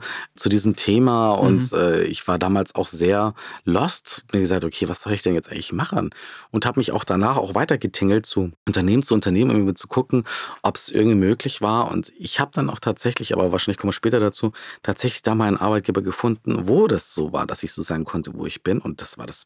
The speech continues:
Speaker 1: Beste, was mir passiert ist.
Speaker 2: Also du hast dann den Markt sozusagen gescannt
Speaker 1: Mhm.
Speaker 2: und hast gesagt, okay, ich hab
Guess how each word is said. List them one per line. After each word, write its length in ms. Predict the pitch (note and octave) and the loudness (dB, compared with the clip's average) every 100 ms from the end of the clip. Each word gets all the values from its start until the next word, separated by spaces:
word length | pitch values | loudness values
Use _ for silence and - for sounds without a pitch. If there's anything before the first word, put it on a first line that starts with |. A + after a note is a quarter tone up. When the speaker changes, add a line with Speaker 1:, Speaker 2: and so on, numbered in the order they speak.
| - | -6
Speaker 1:
Beste, 280 | - - D2 | -4 -4 -4
was 120 | - | -4
mir 100 | E2+ | -4
passiert 320 | - - D2+ | -4 -4 -6
ist. 220 | - - - | -8 -12 -6
Speaker 2:
Also 180 | C3+ C#3 | -2 0
du 140 | C#3+ | 2
hast 260 | D#3+ E3 - | 2 0 0
dann 360 | D#3 D#3+ D#3 - _ _ _ _ _ C#3 | 2 4 2 0 _ _ _ _ _ 2
den 160 | B2+ | 4
Markt 400 | A#2+ A#2 D#3+ F3+ | 4 4 2 -2
sozusagen 480 | C#3+ C3+ B2+ B2+ B2 | -4 -2 0 0 2
gescannt 640 | A#2+ - B2 C#3 A3 A3+ _ | -2 -2 0 2 0 -4 _
Speaker 1:
Mhm. 280 | G2 G#2 D#3+ | 0 4 4
Speaker 2:
und 60 | |
hast 200 | B3 D#3 | 4 2
gesagt, 200 | - C#3 | 0 0
okay, 160 | C3+ D#3+ | 2 2
ich 120 | |
hab 80 | C3 | 2